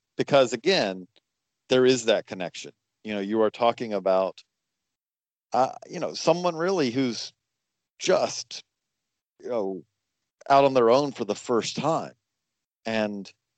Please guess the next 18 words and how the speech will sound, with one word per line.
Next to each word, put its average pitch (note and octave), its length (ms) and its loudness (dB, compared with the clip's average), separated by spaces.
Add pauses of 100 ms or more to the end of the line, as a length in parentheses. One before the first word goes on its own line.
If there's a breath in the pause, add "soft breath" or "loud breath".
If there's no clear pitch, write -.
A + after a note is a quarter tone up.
(380)
you C3+ 100 -2
know, G#2 120 4
and A2+ 120 4
again, C3+ 240 4
I B2 140 8
also B2 260 4
should A2+ 180 -4
make G#2 180 -2
clear, A#2+ 420 2 (500)
I A2 60 0
mean, A#2 80 2
there B2 80 6
are C3+ 40 10
a A#2 80 8
lot B2 220 4
of B2 80 0
players G#2 380 0
who G2+ 160 -8